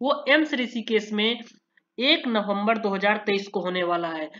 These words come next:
तो दो बड़ी update हमने इस video में बताया। पहला था लातूर में, जिसमें pharmacist grade two का जो exam होने वाला था वो अभी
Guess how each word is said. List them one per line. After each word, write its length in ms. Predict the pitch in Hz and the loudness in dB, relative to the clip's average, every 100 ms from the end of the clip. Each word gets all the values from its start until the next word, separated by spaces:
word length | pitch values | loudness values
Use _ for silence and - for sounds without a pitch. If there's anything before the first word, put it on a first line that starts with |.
| - | -12
तो 80 | 226 | -8
दो 200 | 185 240 | 0 2
बड़ी 220 | 262 262 262 | 4 2 2
update 380 | 220 190 226 214 | 0 2 2 2
हमने 260 | 202 208 | -2 -2
इस 140 | 202 196 | -2 -4
video 260 | 196 208 | -2 0
में 120 | 214 202 | 0 0
बताया। 380 | 202 208 220 226 226 - - | 0 0 0 -2 -6 -16 -6
पहला 300 | 208 233 247 | -2 0 0
था 220 | 240 240 240 - - | 0 0 -2 -6 -8
लातूर 440 | 180 180 180 240 226 | 2 2 2 -2 0
में, 280 | 233 240 240 _ - | -2 -2 -8 _ -6
जिसमें 360 | 214 214 247 | -4 0 0
pharmacist 600 | 240 208 196 208 247 240 | 2 4 4 2 -2 -6
grade 300 | 202 202 208 208 | -2 0 0 0
two 80 | |
का 140 | 214 208 | -2 -2
जो 160 | 196 | -2
exam 300 | 185 185 202 208 | -4 0 2 2
होने 180 | 208 208 | 0 0
वाला 220 | 202 196 | 0 -2
था 200 | 202 202 | -2 -2
वो 180 | 190 214 | 0 0
अभी 200 | 214 | 0